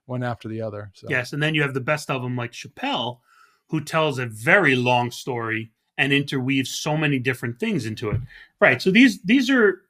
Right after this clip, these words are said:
Speaker 2: all of these are kind of, in essence, one-liners. That's how they were written down. I do have some that are a little longer. Um, as I mentioned one time to you, one of 'em is about bootleg C Ds. How is that joke working today?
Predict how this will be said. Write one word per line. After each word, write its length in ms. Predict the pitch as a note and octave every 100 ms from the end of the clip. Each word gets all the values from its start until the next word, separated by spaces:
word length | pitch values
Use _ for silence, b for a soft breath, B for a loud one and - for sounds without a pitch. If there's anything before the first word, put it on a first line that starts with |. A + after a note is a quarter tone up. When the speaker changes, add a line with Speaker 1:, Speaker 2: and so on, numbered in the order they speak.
| _ _ _ _ _ G3+
Speaker 2:
all 240 | - G3+ C#4
of 60 |
these 220 | G#3 G3 D3+
are 60 |
kind 240 | D3 F3 D#3
of, 180 | C#3 -
in 100 | F3+
essence, 340 | A#3 - D3
one-liners. 680 | A#2+ C3+ B2+ A#2 A2+ G2 G2
That's 200 | E3 E3+
how 80 | G3+
they 100 | D3+
were 140 | C#3
written 300 | A#2 B2 B2+ A2
down. 320 | G#2+ G2 G#2+ _ _ _ _ -
I 80 | C#3+
do 180 | - G#3
have 160 | G3+
some 300 | - E3+ E3
that 120 | E3
are 100 | D#3
a 60 | D3
little 260 | C#3+ C#3+ C3+
longer. 480 | C3 C3 B2+ B2+ B2 _ _ _ _
Um, 420 | B2+ A#2 A2+ A#2+ -
as 140 | D3 C3+
I 80 | C#3
mentioned 580 | D3 D3+ D3 C#3+ C3+ - - -
one 260 | D3 C#3
time 320 | C3+ C#3+ B2+ B2+
to 120 | -
you, 200 | C3 B2+
one 220 | B2+ C#3+ F#3
of 100 | D#3+
'em 140 | C#3+
is 100 | C3
about 280 | B2+ B2+ C3
bootleg 540 | D3 A#2 E3 D#3+ D3+ C#3
C 180 | - C3+
Ds. 380 | C#3 B2 A#2+ - _ _ _ -
How 220 | - G#3+
is 80 | C3+
that 160 | D#3+
joke 240 | - C#3 -
working 320 | A2 - G2+
today? 300 | G#2+ F#2+